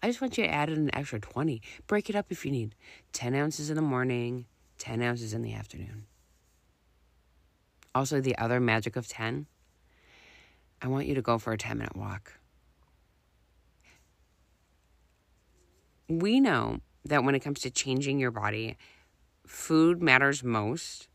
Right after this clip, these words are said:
and then movement matters basically second. When people, I see a lot of people wanna change and get into a new routine,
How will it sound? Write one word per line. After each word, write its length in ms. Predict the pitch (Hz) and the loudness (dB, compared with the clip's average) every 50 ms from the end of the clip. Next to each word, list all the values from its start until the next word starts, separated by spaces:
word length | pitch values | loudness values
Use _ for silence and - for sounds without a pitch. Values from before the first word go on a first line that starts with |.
| _ - | _ -4
and 120 | - 131 | 0 2
then 100 | 131 127 | 2 2
movement 480 | 127 127 127 127 127 127 127 120 113 - | 2 4 4 2 2 0 -2 -4 -2 -2
matters 540 | 57 - - 50 52 50 - - - - - _ _ _ _ _ - _ _ | -2 -2 0 -2 -2 -4 -4 -8 -12 -14 -16 _ _ _ _ _ -20 _ _
basically 380 | - 127 120 113 - 110 - 110 | 0 0 0 0 -2 -6 -6 -6
second. 480 | 107 - - - - - - - - - _ _ _ _ _ _ _ _ _ _ _ _ _ _ _ _ _ _ _ - - - - - - - - - - - - - _ - | -6 -6 -6 -8 -12 -12 -12 -12 -14 -18 _ _ _ _ _ _ _ _ _ _ _ _ _ _ _ _ _ _ _ -20 -20 -20 -20 -18 -18 -18 -20 -20 -20 -20 -20 -14 _ 2
When 80 | 175 165 | 2 4
people, 320 | 156 175 202 - 220 226 214 | 6 6 4 6 4 4 8
I 280 | - 165 170 - - | 8 8 8 6 4
see 160 | 156 - - 196 | 2 2 2 2
a 40 | |
lot 100 | 202 196 | 2 2
of 60 | 185 170 | 2 2
people 200 | 170 156 151 147 | 0 -2 -2 -4
wanna 260 | 131 135 135 131 127 | -2 0 0 0 0
change 460 | 113 - - 135 123 123 127 127 131 | 0 -2 -2 -2 0 0 0 0 0
and 120 | 127 120 | 0 0
get 120 | 120 127 123 | 0 0 0
into 240 | 120 117 - - 123 | 0 0 -2 -2 -2
a 40 | |
new 140 | 120 120 120 | 0 2 2
routine, 720 | 110 113 113 110 107 - - 117 110 113 117 113 120 151 | 2 2 0 -2 -2 -4 -6 -4 -4 -2 -2 -2 -2 -2